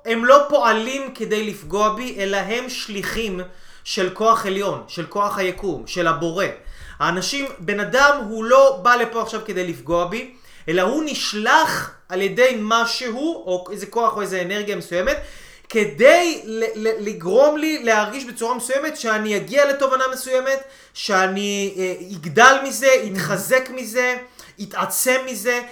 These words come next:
Speaker 1: שיש פה משהו שהוא לטובתי בעומק של זה, וזה שאני לא רואה לאיפה זה לטובתי, לא אומר שזה לרעתי,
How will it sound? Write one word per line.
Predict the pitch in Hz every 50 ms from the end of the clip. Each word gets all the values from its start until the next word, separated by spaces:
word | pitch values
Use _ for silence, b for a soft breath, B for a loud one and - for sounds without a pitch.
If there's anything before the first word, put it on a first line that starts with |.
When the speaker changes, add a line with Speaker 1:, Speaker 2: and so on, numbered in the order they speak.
| B B B
Speaker 1:
שיש | B - - - 247 214 208 208 269 330 349 - -
פה | - - 285 269 262 254
משהו | 285 302 302 - 302 294 277
שהוא | - - 269 240 226 220 214
לטובתי | 208 208 - - 233 214 - 170 208 202 - - - 330 320 285
בעומק | 208 175 214 208 - - 269 269 269 269 262 262 -
של | - - 202 175 170
זה, | 143 131 143 160 202 247 B B B B B B B
וזה | 160 190 190 160 269 294
שאני | 294 311 294 269 247 240
לא | 208 226 254 285 302 285
רואה | 277 269 - - 247 302 320 294 277 269
לאיפה | 277 277 285 277 302 302
זה | 277 - 262 240
לטובתי, | 233 220 220 220 202 220 214 220 - 320 285 262
לא | 277 311 339 359
אומר | 359 359 359 359 339 302
שזה | 294 294 262 190 196 220
לרעתי, | 214 202 190 170 180 165 160 156 - - 156 156 208 233